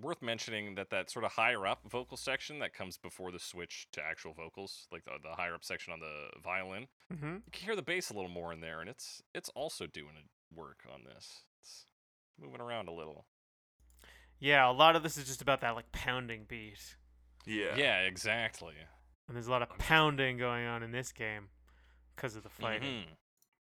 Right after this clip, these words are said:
Speaker 3: 'Cause of the ultra suplex holds, yeah.
Speaker 2: 'Cause of the ultra
Speaker 1: Yeah,
Speaker 2: suplex
Speaker 1: this,
Speaker 2: holds.
Speaker 1: and this isn't the only time that this song has been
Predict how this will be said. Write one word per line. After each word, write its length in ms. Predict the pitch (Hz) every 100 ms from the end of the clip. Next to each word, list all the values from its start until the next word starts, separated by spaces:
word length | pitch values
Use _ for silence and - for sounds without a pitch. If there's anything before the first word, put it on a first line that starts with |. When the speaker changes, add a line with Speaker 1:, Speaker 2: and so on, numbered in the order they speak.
| _
Speaker 3:
'Cause 180 | 110 85
of 60 |
the 80 | 82
ultra 280 | 90 85 80
suplex 440 | - - - -
holds, 280 | - - -
yeah. 120 | 101
Speaker 2:
'Cause 100 | 135
of 60 | 120
the 100 | 123
ultra 220 | 117 123
Speaker 1:
Yeah, 160 | 147 98
Speaker 2:
suplex 40 | 87
Speaker 1:
this, 200 | 156 120
Speaker 2:
holds. 320 | 110 - -
Speaker 1:
and 160 | 127 165
this 140 | -
isn't 260 | 247 247 160
the 120 | 143
only 300 | 117 127 151
time 480 | 143 135 143 160 147 -
that 180 | 120
this 220 | 123 - -
song 320 | - 123 113 120
has 160 | 98
been 380 | 90 90 82